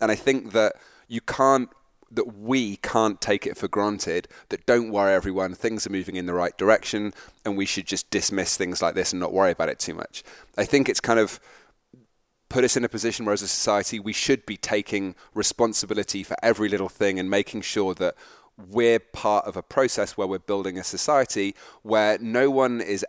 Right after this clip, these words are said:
ever limited by a factor of their birth that they have no control over, whether it's their gender or their race or anything else. Now, it gets kind of complicated, I think, because Billabong's trying to sell clothes, and they're probably doing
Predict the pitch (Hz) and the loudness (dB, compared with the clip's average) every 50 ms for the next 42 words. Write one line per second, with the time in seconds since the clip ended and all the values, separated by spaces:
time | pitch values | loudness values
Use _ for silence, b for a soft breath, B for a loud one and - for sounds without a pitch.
0 | - - 104 104 98 101 101 98 98 95 90 98 104 107 113 120 123 120 - - | -6 -4 -4 -2 -2 -2 -2 0 0 -2 -4 -6 -6 -2 -2 0 0 0 0 0
1 | - 98 95 92 - - - 101 95 92 92 82 87 - - 85 - - - 107 | -2 -2 -2 -4 -6 -4 0 0 0 0 0 -2 -4 -2 -2 -2 -2 -2 -2 -4
2 | 92 - - 90 - - - 107 104 104 95 - 98 82 80 82 - 92 92 90 | -4 -2 -4 -6 -4 -2 0 2 2 2 0 -4 -10 -8 -8 -6 -4 -4 -6 -4
3 | - 92 87 82 - 104 101 - 180 170 131 98 87 82 82 82 85 90 85 80 | -4 -8 -10 -10 -10 -10 -4 2 4 4 4 4 2 -2 -4 -6 -6 -6 -8 -6
4 | - 90 90 - - - - 92 85 85 - - - 95 90 95 95 95 98 98 | -4 -4 -4 -4 -6 -6 -4 -4 -4 -4 -4 -2 -2 -2 0 -2 0 0 2 2
5 | 98 92 87 85 82 87 85 82 82 87 82 92 90 - - 104 104 104 101 - | 2 2 0 -2 -2 -4 -4 -2 -2 -2 -2 -2 -2 -2 -2 0 0 0 -2 -2
6 | - 117 143 143 98 80 - - - - - B B B B B B B B B | -2 0 2 2 2 0 -2 -6 -6 -8 -10 B B B B B B B B B
7 | B B B B B B B _ - 117 127 135 139 131 185 180 - - 190 185 | B B B B B B B _ -6 0 2 2 4 6 4 4 2 2 -2 -2
8 | 156 - - 190 190 185 - 139 - - 101 87 82 - - 82 82 80 82 - | -2 -2 -2 -4 -4 -4 -6 -8 -6 -4 -4 -4 -4 -4 -6 -4 -4 -4 -6 -4
9 | - 85 85 92 - 104 101 - - 113 107 107 98 - - - - _ _ _ | -6 -6 -6 -6 -6 -10 -6 -2 2 4 4 4 4 0 -2 -2 -6 _ _ _
10 | _ _ _ _ _ _ _ _ _ _ - - - 139 127 127 - 123 127 123 | _ _ _ _ _ _ _ _ _ _ -20 -6 0 2 2 2 4 2 2 0
11 | 113 - - 123 110 104 - - - 107 101 - - - 165 139 104 78 - - | 0 -6 -4 -2 -2 0 0 0 0 0 0 -2 -2 2 4 4 4 2 -2 -8
12 | - - - _ - 113 104 107 120 123 - - - - 190 202 185 180 143 110 | -12 -12 -10 _ -4 -2 0 2 0 0 0 -2 -2 2 2 2 2 0 -4 -6
13 | 107 101 92 - - 85 78 76 73 76 98 117 131 | -6 -8 -6 -4 -4 -4 -4 -4 -6 -8 -10 -12 -14